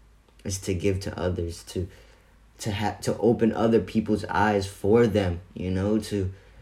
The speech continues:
to let 'em know that I'm just as regular as them, but I'm going just as, I'm <laughs> going through the same shit as much as y'all.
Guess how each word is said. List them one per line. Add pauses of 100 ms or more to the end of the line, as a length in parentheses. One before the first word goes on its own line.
(680)
to
let
'em
know
that
I'm
just
as
regular
as
them,
but
I'm
going
just
as,
I'm
<laughs>
going
through
the
same
shit
as
much
as
y'all.